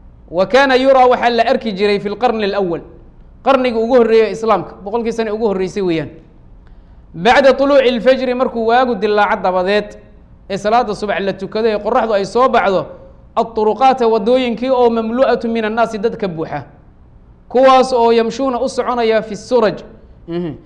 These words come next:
Yazdaximuuna, is ciriirinaya fiiha, waddadii. Xaggee? Ila al-jaamici. Masaajidadii waaweynaa. Ka ayyaami al-ciid baad buu wada daaba.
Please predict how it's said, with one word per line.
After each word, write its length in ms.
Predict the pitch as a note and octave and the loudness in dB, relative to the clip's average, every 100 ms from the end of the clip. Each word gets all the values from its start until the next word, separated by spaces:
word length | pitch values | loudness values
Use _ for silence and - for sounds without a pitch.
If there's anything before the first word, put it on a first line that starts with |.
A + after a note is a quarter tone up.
| - - | -20 -2
Yazdaximuuna, 680 | G3+ G3+ B3+ A3+ C4+ C#4+ B3 | 0 2 0 0 -2 -2 -4
is 120 | A#3 | -4
ciriirinaya 600 | A#3+ B3 B3 C4+ B3+ A#3+ | -2 -2 0 0 2 0
fiiha, 260 | A#3+ C4+ A#3 | 0 0 2
waddadii. 400 | A#3 A#3+ A3 F3 - - - | 2 2 2 0 -6 -16 -6
Xaggee? 340 | G#3+ A3+ C#4 C4 | -2 4 4 4
Ila 100 | A#3 | 2
al-jaamici. 920 | A#3 G#3+ F3+ A3 A3 G#3 G3+ F#3 G#3+ - - - - - | 2 -2 0 4 4 2 -2 -2 -4 -8 -20 -20 -20 -16
Masaajidadii 600 | E3+ F#3 F#3 F3 G#3 F3+ | -8 -4 -4 -2 -2 0
waaweynaa. 420 | D#3+ E3 E3 D3+ - - - - | -2 -2 -4 -8 -12 -20 -20 -6
Ka 80 | A3+ | -2
ayyaami 300 | B3 C#4+ C4+ | 2 2 2
al-ciid 280 | A3 C4 A#3+ | -2 -4 0
baad 160 | A#3 | 0
buu 120 | G3+ G3 | 0 -2
wada 180 | G3 | -2
daaba. 260 | F#3+ E3+ | -4 -6